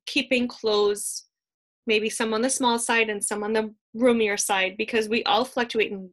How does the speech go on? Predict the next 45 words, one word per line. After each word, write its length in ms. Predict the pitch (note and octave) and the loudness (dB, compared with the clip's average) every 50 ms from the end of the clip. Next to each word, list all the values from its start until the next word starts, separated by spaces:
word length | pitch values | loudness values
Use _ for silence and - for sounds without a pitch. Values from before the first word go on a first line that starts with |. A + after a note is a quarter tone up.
| _ - | _ -12
in 200 | G3 G3 F#3+ F#3 | -10 -10 -8 -8
weight. 360 | F#3+ F#3 E3 D3+ - - - - - - - - - - _ - | -6 -6 -6 -6 -8 -10 -16 -18 -18 -20 -20 -20 -20 -20 _ -8
Um, 400 | - G3 F#3 F3+ F3 F3 F3 F3 - - - - | -6 -4 -4 -4 -4 -4 -8 -10 -12 -14 -6 -2
I 100 | D#3+ G3 | 0 2
haven't, 280 | A#3+ C#4 C4 A3+ G#3+ - - - - _ - - - - _ _ - - - - - - | 2 2 0 0 -2 -6 -10 -18 -20 _ -20 -20 -20 -20 _ _ -20 -20 -20 -18 -8 -4
uh, 140 | G#3 G#3 F#3 - - - | -2 -2 -2 -4 -6 -4
you 160 | - A3+ A3+ | -2 -2 0
know, 60 | G3+ | 0
it's 180 | F#3 G3+ G#3 - - _ - | 0 -2 -2 -4 -8 _ -2
been 100 | D#4 D4 | 2 2
a 60 | C4+ | 4
while 240 | G#3+ A#3 A#3+ A#3+ A#3+ | 4 4 4 4 2
since 240 | - A#3+ A3+ A3 A3 | 0 0 0 0 0
I've 160 | G3+ G3+ G3+ | 0 0 0
had 220 | G#3+ G3+ F#3+ F#3 | 0 0 0 0
a 120 | - - F#3+ F#3 | -2 -6 -6 -4
baby 500 | F#3+ F#3+ G3 G3 F3+ F#3 F#3+ A3 D4 C#4+ D#4+ F4 E4 - G#4+ F4+ - - - - | -4 -4 -4 -4 -4 0 2 2 4 4 4 4 4 4 2 0 0 -2 -6 -6
<laughs> 480 | - - - - - - - - - | -8 -16 -14 -14 -14 -14 -12 -4 0
and 220 | - D4 C4 B3 - | 2 4 4 4 2
I 80 | C#4+ | 0
still 320 | E4 - - - F#4 G4+ G#4+ | 0 -2 -2 0 0 0 0
fluctuate 460 | G#4+ - F4 D#4 D4+ - C4 B3+ B3 | 0 0 -2 -2 -2 0 0 0 0
on 100 | B3+ B3 | 0 -2
my 140 | B3 A#3+ B3+ | -2 -4 -2
weight, 240 | B3+ E4 D#4+ B3 - | 0 0 0 0 -2
and 140 | - A3+ A3+ | -4 -4 -4
I 80 | A#3 | -4
do 180 | A3+ - B3 C#4+ C#4 | -4 -4 -6 -8 -8
keep, 320 | - - C#4+ C4 A#3+ - _ _ _ _ _ _ _ _ _ | -6 -6 -6 -6 -6 -8 _ _ _ _ _ _ _ _ _
you 160 | - B3 C4+ | -6 -6 -4
know, 100 | A3+ G#3 G#3+ | -4 -4 -4
different 360 | - A3 - - G3+ G3 - | -6 -6 -6 -6 -8 -8 -4
sizes. 400 | - B3 A#3 C4 - A3 G#3 - | -2 0 0 0 0 -2 -4 -2
I've 220 | - - C#4+ C#4 | 0 -2 -2 0
had 260 | - D4 C4 A#3+ A3 | 0 -2 -2 -2 -2
sizes 460 | - - A#3 G#3+ G#3+ G#3 G3+ G#3 - A3 | -4 -2 -2 -2 -2 -2 -4 -6 -4 -4
everywhere 400 | G#3+ G#3 G#3 G#3+ G#3 G3 G3+ G3+ | -4 -4 -4 -4 -4 -4 -6 -6
from 180 | - G#3 G3 | -8 -10 -10
a 60 | F3 | -10
size 320 | F3 - G3+ G3 F#3+ F#3+ - | -8 -6 -4 -4 -4 -6 -8
two 160 | - - G3 F#3+ | -10 -10 -12 -10
to 100 | - F3 | -10 -10
a 20 | F3 | -8
size 300 | - - D3 D#3+ E3 - | -8 -6 -6 -8 -8 -8
eight. 280 | - - - - - | -10 -10 -10 -12 -16